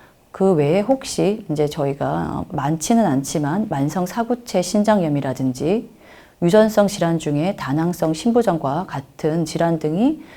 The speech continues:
또한 만성 신부전을 일으킬 수가 있고요. 어, 어릴 때 혹시 이제 선천적으로 요관 폐쇄와 같은 그런 질환이 있었다거나 아니면은 자가 면역 질환 중에 뭐 루푸스 신염과 같은 그런 여러 가지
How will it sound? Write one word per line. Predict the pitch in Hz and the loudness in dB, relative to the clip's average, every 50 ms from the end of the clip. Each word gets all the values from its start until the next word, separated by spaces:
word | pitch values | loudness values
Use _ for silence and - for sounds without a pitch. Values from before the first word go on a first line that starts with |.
| - - - | -20 -16 -2
또한 | - 180 170 170 165 | 2 2 4 4 4
만성 | 143 135 143 151 190 190 190 | 2 2 0 0 0 0 0
신부전을 | - 233 208 214 208 208 175 160 156 180 214 240 - 170 | 0 2 2 2 2 2 2 2 2 2 2 2 0 0
일으킬 | 160 180 - - 165 151 | -2 -2 -4 -4 -6 -4
수가 | - 220 - 165 143 | -4 -4 -2 -2 -2
있고요. | 123 - - 143 151 180 208 208 170 151 - - - - - - - - - - _ - | -2 -4 -4 -2 0 0 0 -2 -4 -6 -10 -14 -20 -20 -20 -20 -20 -20 -20 -20 _ -6
어, | 151 151 | -4 -2
어릴 | 151 - 190 190 233 240 233 - | 2 2 4 4 4 2 4 4
때 | 190 | 2
혹시 | 190 196 254 247 - - - - 170 170 156 135 | 2 2 0 -2 -2 -8 -4 -2 0 2 2 2
이제 | 131 147 | 0 -2
선천적으로 | - - 233 233 233 285 277 269 277 202 170 156 156 147 139 165 202 240 - | 0 2 0 0 2 2 0 2 2 0 0 2 0 0 0 0 0 -2 0
요관 | - 139 127 - 185 190 185 | -2 -2 2 2 0 0 0
폐쇄와 | - - 262 - 262 240 220 190 | -2 -4 0 2 2 2 2 2
같은 | - 147 127 - - - - 139 151 170 156 143 | 0 -4 -10 -10 -12 -8 -4 -2 0 0 -2 -2
그런 | - 156 165 156 156 151 147 147 | -2 -2 -2 0 0 0 -2 -2
질환이 | - 156 160 160 165 151 | -4 -2 -2 0 0 -2
있었다거나 | 135 135 - 151 151 - 143 131 - 135 143 170 196 185 156 - - - - - - - - - - - - - | -2 -2 -4 -6 -4 -4 -6 -6 -4 -4 -2 -2 -2 -2 -4 -6 -8 -14 -20 -20 -20 -20 -20 -20 -20 -20 -10 -4
아니면은 | 147 156 175 185 185 180 175 175 170 170 170 170 | -2 0 2 2 2 2 2 2 0 0 -2 -2
자가 | 170 - 156 - 208 214 | -2 -4 -4 0 2 4
면역 | 214 202 185 170 165 160 | 4 4 4 2 0 0
질환 | - 160 156 151 147 147 | -2 -2 0 0 -2 -2
중에 | - 143 143 143 143 151 160 156 143 | -2 -2 -2 -2 -2 -2 -2 -2 -4
뭐 | 135 135 139 | -4 -4 -4
루푸스 | 143 160 156 - - 196 - - 180 | -2 -4 -4 -2 -2 -2 0 0 -4
신염과 | - - 226 214 214 208 190 185 143 | -2 0 2 2 2 2 2 0 0
같은 | 123 131 127 - - - 139 151 160 151 139 139 | 0 -2 -8 -8 -8 -4 -2 -2 -2 -2 -4 -6
그런 | 143 - 170 165 143 | -4 -2 -2 0 0
여러 | 131 127 160 175 | 0 0 0 2
가지 | 175 180 151 151 - - 202 233 277 311 302 | 2 2 0 0 0 0 2 2 2 0 -2